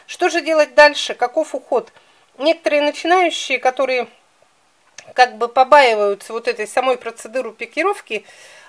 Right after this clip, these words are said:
ошибочно думают, что если они распикировали перчик,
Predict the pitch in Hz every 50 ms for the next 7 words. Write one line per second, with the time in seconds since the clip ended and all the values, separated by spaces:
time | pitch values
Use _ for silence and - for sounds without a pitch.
0 | _ _ _ _ - - 254 - - 370 311 330 - - - 302 277 262 294 277
1 | 254 226 208 196 196 - - - 277 294 294 277 - - 247 240 240 240 240 233
2 | 226 220 - _ _ _ - - 208 240 247 - - - 247 - - 254 254 247
3 | 240 247 226 220 220 - 349 359 370 - - - 311 320 -